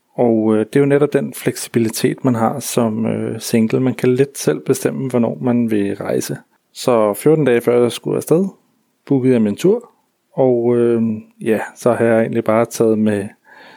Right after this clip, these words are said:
alle børnefamilierne til, øh, Mallorca. Jeg har dog fået et, øh, hotel, som er et voksenhotel,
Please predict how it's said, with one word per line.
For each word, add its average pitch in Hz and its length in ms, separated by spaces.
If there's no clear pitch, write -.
alle 123 220
børnefamilierne 123 920
til, 113 420
øh, 107 480
Mallorca. 113 500
Jeg 127 100
har 123 100
dog 117 420
fået 123 540
et, - 240
øh, 104 400
hotel, 123 420
som 127 240
er 107 100
et - 260
voksenhotel, 123 720